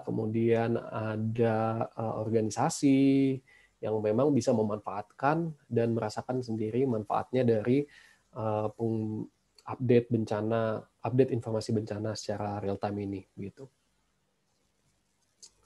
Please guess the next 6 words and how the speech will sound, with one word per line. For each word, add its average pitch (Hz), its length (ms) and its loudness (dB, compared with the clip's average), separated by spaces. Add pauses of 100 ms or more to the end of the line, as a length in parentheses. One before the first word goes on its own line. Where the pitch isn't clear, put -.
(3000)
Nah, 123 160 4
dari 117 240 6
situ 170 560 8
kita 160 560 4
ingin 147 320 6
men-, 123 1120 6